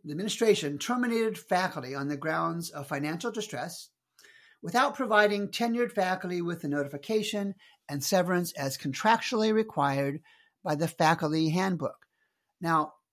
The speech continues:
I don't doubt for one millisecond the essence of this story. There are faculty handbooks that for decades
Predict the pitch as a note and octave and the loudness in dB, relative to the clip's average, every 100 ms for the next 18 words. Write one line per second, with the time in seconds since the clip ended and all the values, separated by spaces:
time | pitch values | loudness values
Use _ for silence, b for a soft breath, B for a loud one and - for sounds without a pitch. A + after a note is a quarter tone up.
0 | - F#3+ A#3 A3+ F#3 E3+ D#3+ D#3 D#3 D3 | -6 -4 0 -2 -2 0 2 2 0 -4
1 | C3+ D#3 E3+ E3 F#3+ C#4+ C#4+ - D#3+ - | -2 2 2 0 2 6 6 6 2 0
2 | A#2 - _ _ _ _ _ _ _ _ | -14 -20 _ _ _ _ _ _ _ _
3 | _ _ _ - D#3 D#3+ D3 C3+ B2 B2 | _ _ _ -12 -2 -2 0 -4 -6 -10
4 | C3 - - - - _ b b b b | -12 -12 -14 -16 -20 _ b b b b
5 | b _ - D3 G3 G#3+ G3+ - G3+ G3+ | b _ -12 2 4 6 4 4 4 4
6 | F#3+ G3 F3+ F#3+ F#3+ F#3+ F#3+ F#3 F3+ - | 0 0 0 0 0 -2 -2 -2 -2 -2
7 | F#3+ F#3 C#3 E3 - F3+ D3 C3 A#2+ - | -2 -2 -2 -2 0 0 0 -2 -6 -12